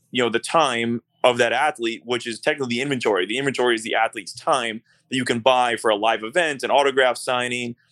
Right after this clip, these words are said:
social media, things like that. But what we're starting to now see is this large scale, how do I hire, you know, fifty, really what they're, uh, really is, it's really influencers. Part of these mar-, these, these brands' marketing campaigns for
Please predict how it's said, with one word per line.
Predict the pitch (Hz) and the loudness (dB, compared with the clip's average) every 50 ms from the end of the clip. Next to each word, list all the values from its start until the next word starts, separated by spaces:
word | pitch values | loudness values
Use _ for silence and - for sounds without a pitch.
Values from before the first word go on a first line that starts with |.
| _ _ _ _ | _ _ _ _
social | - - 160 151 143 - 139 127 | -4 0 0 0 2 0 -2 -2
media, | 127 135 139 131 131 131 131 127 123 117 - _ _ _ _ _ _ | -2 -4 -4 -4 -2 -2 -2 -2 -2 -4 -6 _ _ _ _ _ _
things | - 156 147 131 | -4 -4 0 0
like | 131 117 110 | -2 -2 0
that. | - 123 123 117 98 - | -2 -2 0 0 -2 -2
But | 123 107 90 | -4 -4 0
what | 123 135 113 | 0 -2 0
we're | 123 120 | 0 -4
starting | - - 135 127 120 117 | 0 0 0 0 0 0
to | 120 | 0
now | 117 107 | -2 -2
see | 98 - - - 139 135 123 | -4 -6 -8 -6 -4 -2 -2
is | 113 110 - - _ _ _ _ _ _ _ | -2 -2 -4 -12 _ _ _ _ _ _ _
this | - 143 135 - | -2 0 0 0
large | 117 120 127 131 131 131 127 120 110 - | -2 2 4 6 6 6 4 2 -2 -8
scale, | - - 131 123 123 120 120 120 117 110 113 - _ - - - _ _ | -6 -2 0 2 2 2 2 2 2 2 0 -2 _ -18 -20 -20 _ _
how | _ - - 131 139 | _ 0 2 2 4
do | 139 135 127 | 4 4 4
I | 127 123 | 4 2
hire, | 117 - 123 120 120 120 120 120 120 113 - _ _ _ _ _ _ | 2 2 2 2 4 4 2 2 2 0 -2 _ _ _ _ _ _
you | - 139 | -6 -6
know, | 120 107 | -4 -6
fifty, | - - - 170 151 147 - 139 131 131 127 120 104 - _ _ _ _ _ _ | -6 -2 0 0 0 0 0 -4 -4 -2 -4 -6 -8 -10 _ _ _ _ _ _
really | - 135 160 160 139 131 120 - | 2 2 2 4 2 -2 -2 -2
what | 131 123 | 0 0
they're, | 123 117 107 - _ _ - | 2 -2 -2 -4 _ _ -4
uh, | 127 | -4
really | 113 117 135 147 143 135 139 | 0 2 2 4 4 2 0
is, | 127 117 | -2 -4
it's | 101 90 107 | -8 -6 0
really | 127 139 131 117 - | 0 0 0 0 -2
influencers. | 123 156 202 - 131 123 117 104 92 90 - 110 101 - | -4 -4 -4 -2 -2 0 0 0 -2 -4 -6 -10 -10 2
Part | - 143 139 | 4 4 6
of | 135 131 | 6 4
these | 127 113 | 0 -4
mar-, | 113 113 113 135 156 - | 0 4 4 4 4 4
these, | 135 127 120 - | 0 -8 -8 -6
these | 127 123 110 | -6 -8 -8
brands' | 110 - 110 110 123 139 151 143 135 127 123 | -8 -6 0 2 2 2 2 0 -4 -6 -6
marketing | 113 113 123 151 165 - 151 135 123 | 0 2 2 2 2 0 -6 -10 -10
campaigns | - - 127 120 113 - 127 123 117 | -8 -6 -6 -8 -6 -6 -6 -6 -6
for | 107 117 | -8 -10